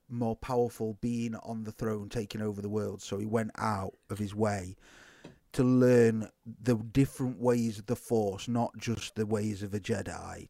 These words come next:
to be able to stop this Force. Now, he does turn to the dark side, and then he becomes that all-evil being himself, but he's such an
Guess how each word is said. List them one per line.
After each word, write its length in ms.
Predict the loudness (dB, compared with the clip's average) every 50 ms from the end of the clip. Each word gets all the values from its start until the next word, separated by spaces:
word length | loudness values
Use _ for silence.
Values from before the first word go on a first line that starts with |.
| _ -14
to 100 | -6 -2
be 100 | 0 0
able 200 | 0 0 -2 -4
to 140 | -8 -10
stop 480 | -10 -6 -2 -2 -2 -2 -4 -8 -14 -20 -20 _ _ _ _ _ -10
this 280 | -6 -4 -4 -4 -6
Force. 420 | -2 0 2 2 2 0 -2 -4 -2
Now, 200 | 0 2 2 2
he 80 | 2
does 180 | 2 0 -2 -2
turn 220 | 0 0 0 0 -2
to 100 | -6 -8
the 60 | -6
dark 300 | -4 -4 -4 -4 -6 -6
side, 280 | -4 -2 -2 -2 -2 -2
and 140 | -4 -4
then 120 | -6 -6 -6
he 60 | -6
becomes 500 | -6 -8 -8 -6 -6 -8 -6 -8 -10 -8
that 220 | -8 -8 -8 -10 -12 -18 -20 -20 -20 -18 -18 -20 -20 -18 -2 2
all-evil 580 | 4 4 6 4 4 0 -2 -2 -2 -2 -4
being 300 | -2 -2 -2 -2 -2 -4
himself, 720 | -6 -8 -2 0 2 2 2 2 -2 -6 -10 -10 -14 -20 -20 -20 -20 -20 -10 _ 0
but 80 | 2
he's 140 | 2 2 2
such 260 | 2 0 0 0 -2
an 140 | -6 -6